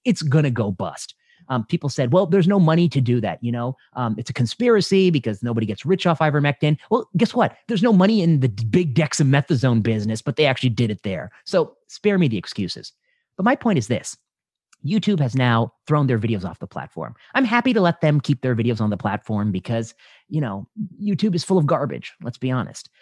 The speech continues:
Um, but, but, but what I think the crux of the issue is, what about aducanumab? The evidence for aducanumab and the evidence for ivermectin are both very low quality. In fact, probably ivermectin, <laughs> maybe even,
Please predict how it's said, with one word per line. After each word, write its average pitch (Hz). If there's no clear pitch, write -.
Um, 151
but, -
but, 214
but 170
what 180
I 247
think -
the 190
crux -
of 156
the 139
issue 226
is, 104
what 190
about 285
aducanumab? 156
The 147
evidence 320
for -
aducanumab 175
and 120
the 120
evidence 143
for -
ivermectin 113
are 135
both 135
very 156
low 151
quality. 131
In 156
fact, 214
probably 196
ivermectin, 156
<laughs> -
maybe 147
even, 135